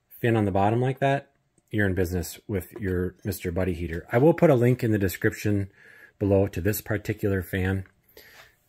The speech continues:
It's just called the s-, stove fan. The tools I'm going to use to mount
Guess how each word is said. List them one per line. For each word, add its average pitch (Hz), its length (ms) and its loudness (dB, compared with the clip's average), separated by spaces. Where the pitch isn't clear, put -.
It's - 180 -12
just - 240 -10
called 90 300 -4
the 90 140 -6
s-, - 260 -8
stove 98 600 -4
fan. 85 540 -8
The 107 100 -6
tools 143 320 4
I'm 123 140 4
going 123 220 4
to 113 120 -2
use 117 240 2
to 107 80 0
mount 113 280 2